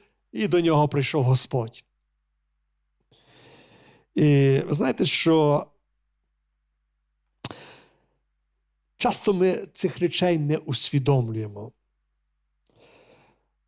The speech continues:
Розумієте, ми деколи думаємо, де може Бог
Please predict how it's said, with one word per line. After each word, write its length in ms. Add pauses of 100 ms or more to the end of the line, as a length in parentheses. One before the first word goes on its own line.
(180)
Розумієте, 440
ми 100
деколи 440
думаємо, 480
де 260
може 400
Бог 880